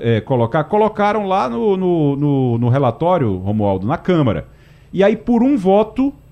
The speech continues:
não foi aprovado. Um voto. Precisava de trezentos e oito, tivemos trezentos e sete votos.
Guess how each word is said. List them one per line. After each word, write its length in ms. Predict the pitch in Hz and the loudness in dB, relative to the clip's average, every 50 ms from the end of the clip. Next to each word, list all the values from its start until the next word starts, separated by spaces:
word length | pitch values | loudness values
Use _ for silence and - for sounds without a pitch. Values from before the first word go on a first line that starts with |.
| - - - - - - | -20 -20 -20 -16 -6 -2
não 180 | 147 185 220 | 0 0 0
foi 240 | 208 - - 175 180 | 0 0 0 2 2
aprovado. 680 | 180 175 180 202 196 180 135 120 107 98 87 76 73 - - - - - - - | 2 2 2 0 0 2 2 0 0 0 -2 -4 -8 -12 -16 -20 -20 -20 -4 0
Um 280 | 254 277 285 285 277 277 - - - - | 4 4 4 4 2 0 -6 -12 -16 -14
voto. 640 | 113 95 95 110 170 170 139 - - - - 139 - - - - - - - - - | -14 -8 -2 2 2 2 2 0 -4 -10 -12 -12 -12 -14 -20 -20 -20 -20 -20 -14 -6
Precisava 480 | - 175 175 180 170 156 165 185 185 196 | -4 -4 -4 -4 -4 0 0 2 2 2
de 80 | 180 180 | 0 -2
trezentos 760 | 180 180 160 147 143 139 123 180 247 277 - - 240 165 165 | -2 0 0 2 0 2 0 0 0 0 -2 -2 -4 -2 0
e 80 | 190 | 0
oito, 520 | 156 143 147 151 156 156 - 175 180 185 - - - - - - - - - - - | 2 4 4 2 2 0 -4 -6 -8 -8 -10 -14 -20 -20 -20 -20 -20 -20 -20 -20 -6
tivemos 520 | - 160 160 135 135 147 160 165 156 - - | -2 -2 0 2 2 2 2 2 0 -4 -4
trezentos 720 | - 180 165 165 143 110 117 151 165 175 175 185 165 151 | -2 0 0 0 0 0 0 0 0 0 -2 -4 -6 -6
e 60 | 185 | -6
sete 460 | - - - 165 151 147 147 147 165 | -8 -6 -4 -2 0 0 -2 -2 -6
votos. 520 | 151 113 107 98 92 - - - - - | -6 -4 -2 -2 -2 -4 -6 -14 -20 -20